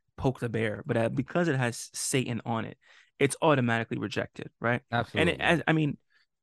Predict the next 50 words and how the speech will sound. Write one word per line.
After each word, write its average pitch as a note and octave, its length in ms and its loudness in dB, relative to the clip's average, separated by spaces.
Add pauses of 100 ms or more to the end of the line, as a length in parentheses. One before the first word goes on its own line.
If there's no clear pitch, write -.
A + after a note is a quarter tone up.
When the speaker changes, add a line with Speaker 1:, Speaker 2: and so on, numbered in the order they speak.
(440)
Speaker 1:
for G3 140 6
religious F3+ 320 2
people, D3+ 320 -4
I A2+ 120 -2
get C3+ 260 2
it, - 240 -2
but B2+ 160 4
then C#3 320 4
other D3+ 160 4
people B2+ 280 -2
are A#2 40 2
upset, - 300 0
like, A#2 180 2
"Well, B2+ 100 2
if A#2+ 120 -2
you're D3 80 0
gonna D#3 120 0
do B2+ 140 0
this, F3 180 0
then - 220 0
maybe B2+ 240 4
you B2 60 2
should A#2+ 180 -2
have, A#2+ 180 0
like, A#2+ 160 0 (640)
after-school - 420 0
Christian - 320 0
clubs, - 460 -6
after-school, C#3 600 0
um, B2 440 0
Muslim D3 320 0 (340)
clubs, G2+ 280 0
or A2 160 0
Speaker 2:
Yeah. F#3+ 60 6
Speaker 1:
after-school C3 400 2
whatever." C#3+ 420 0 (180)
You - 80 -2
know - 40 2
what B2+ 60 4
I'm C3 40 6
saying? C#3+ 160 4
Other - 40 6 (120)
Speaker 2:
Absolutely. F#3 80 0
Speaker 1:
practices. - 480 -2
Speaker 2:
I B2+ 80 4
completely B2+ 560 2
agree. C3 380 -2 (340)
Speaker 1:
Right. E3 240 4 (300)
But B2 120 6
now C3+ 480 4